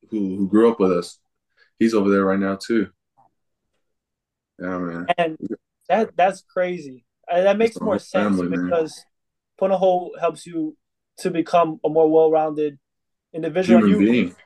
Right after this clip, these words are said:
Speaker 1: individual, yeah, absolutely.
Speaker 2: And it opens so, you, you make a good point. It opens so many doors, and a lot of
Speaker 1: And
Speaker 2: people from the north,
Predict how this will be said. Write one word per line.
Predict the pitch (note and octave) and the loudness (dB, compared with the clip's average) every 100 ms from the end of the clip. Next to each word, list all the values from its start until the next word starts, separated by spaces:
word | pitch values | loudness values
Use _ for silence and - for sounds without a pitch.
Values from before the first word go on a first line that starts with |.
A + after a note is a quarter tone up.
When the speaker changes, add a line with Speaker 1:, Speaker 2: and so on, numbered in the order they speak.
| _ | _
Speaker 1:
individual, | G2+ G#2 G#2 A#2+ A#2 G2 | -2 0 2 2 2 2
yeah, | G#2+ G#2 F#2 | 2 2 0
absolutely. | G2 - - G#2 D#3 | -4 -10 -8 -6 0
Speaker 2:
And | F3+ | 2
it | |
opens | F#3 G#3+ F#3 - | 4 2 -4 -6
so, | G3 F3+ | -6 -6
you, | E3 F3 F3+ | -8 -10 -10
you | F3+ | -4
make | F3 F#3 | 0 0
a | E3+ | -2
good | E3 - | -8 -2
point. | F3 E3 | -2 0
It | |
opens | D#3 E3+ F3+ E3 - | -2 -4 -8 -12 -4
so | F3+ E3+ | -2 0
many | E3+ D#3 | -2 -4
doors, | C#3 D#3+ D#3 C#3+ | 0 2 2 0
and | D3 D3 - _ D#3+ | -6 -8 -16 _ -4
a | |
lot | D#3+ E3+ | -2 -2
of | E3+ _ | -4 _
Speaker 1:
And | A#3 | -4
Speaker 2:
people | - D#3+ D#3 - _ _ - | -4 -6 -6 -8 _ _ -10
from | F3 | -6
the | F3 | -2
north, | E3 F3+ | 0 0